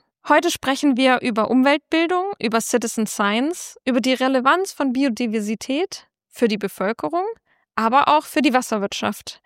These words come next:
Herzlich willkommen zu Kanal Royal, dem Podcast der D W A, der Deutschen Vereinigung für Wasserwirtschaft, Abwasser und Abfall. Mein Name ist Lisa Pross, ich bin Vorständin der D W A und ich freue mich,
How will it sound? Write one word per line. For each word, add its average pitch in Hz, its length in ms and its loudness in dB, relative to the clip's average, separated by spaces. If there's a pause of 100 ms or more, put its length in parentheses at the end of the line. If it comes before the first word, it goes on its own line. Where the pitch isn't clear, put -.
(320)
Herzlich - 460 -2
willkommen 240 500 0
zu - 180 -6
Kanal 220 420 -2
Royal, 208 520 -2 (260)
dem 226 120 2
Podcast - 640 -2
der 240 80 4
D 233 220 2
W 240 100 2
A, 185 300 -2 (280)
der 214 80 2
Deutschen 285 420 0
Vereinigung 220 640 0
für 208 220 -2
Wasserwirtschaft, 247 800 -2 (300)
Abwasser 226 580 -2
und 262 180 -2
Abfall. - 460 -4 (540)
Mein 269 320 4
Name 269 260 2
ist 262 140 -4
Lisa 226 280 0
Pross, - 420 -6
ich - 120 -18
bin 277 160 0
Vorständin 214 600 0
der 196 100 -2
D 220 160 -2
W 214 160 0
A 262 260 2 (460)
und 240 140 2
ich 240 100 -4
freue 240 320 0
mich, 262 320 0